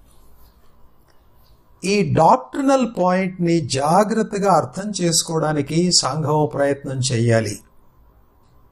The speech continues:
ఊరికే ఒక మాట చెప్పి అంతా జరిగిపోయిందని గెంతులు వేయకూడదు.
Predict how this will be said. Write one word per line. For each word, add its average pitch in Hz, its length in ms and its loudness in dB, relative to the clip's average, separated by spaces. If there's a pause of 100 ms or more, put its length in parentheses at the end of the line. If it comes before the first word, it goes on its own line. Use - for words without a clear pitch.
(1400)
ఊరికే 226 240 4
ఒక 190 240 6
మాట 214 440 2
చెప్పి 185 720 0
అంతా 196 360 0
జరిగిపోయిందని 175 640 0
గెంతులు 175 400 -2
వేయకూడదు. 143 640 0